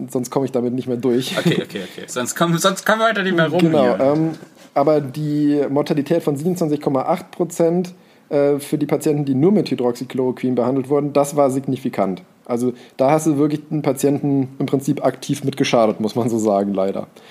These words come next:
Speaker 2: Dafür ist es aber glimpflich noch gelaufen, dass es einfach so sang- und klanglos verschwunden
Speaker 1: Ja,
Speaker 2: ist.
Speaker 1: genau. Ähm,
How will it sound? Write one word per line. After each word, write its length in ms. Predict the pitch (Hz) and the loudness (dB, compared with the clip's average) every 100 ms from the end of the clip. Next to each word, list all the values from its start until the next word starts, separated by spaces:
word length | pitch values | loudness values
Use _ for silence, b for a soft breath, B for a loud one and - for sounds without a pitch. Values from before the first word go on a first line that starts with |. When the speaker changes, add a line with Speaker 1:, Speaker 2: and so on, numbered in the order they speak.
| B B B B _ _ _ B B B - | B B B B _ _ _ B B B -2
Speaker 2:
Dafür 300 | 120 196 208 | 0 0 -4
ist 80 | |
es 120 | 233 202 | -2 -2
aber 240 | 185 175 | 0 0
glimpflich 400 | 175 240 240 202 | 0 -2 -2 0
noch 180 | 185 175 | 0 0
gelaufen, 360 | 180 190 208 151 | 2 2 2 -2
dass 140 | 127 | -2
es 120 | 147 | -4
einfach 220 | 139 139 135 | -2 -2 -4
so 100 | 123 | -4
sang- 220 | 127 135 | -4 -4
und 140 | 123 | -6
klanglos 540 | - 135 151 123 104 - | -4 -2 -2 -2 -4 -6
verschwunden 560 | 113 - 113 113 139 | -8 -8 -6 -4 2
Speaker 1:
Ja, 140 | 139 160 | 4 4
Speaker 2:
ist. 80 | |
Speaker 1:
genau. 320 | 170 135 113 110 | 4 2 2 2
Ähm, 400 | 135 147 156 | 0 2 -2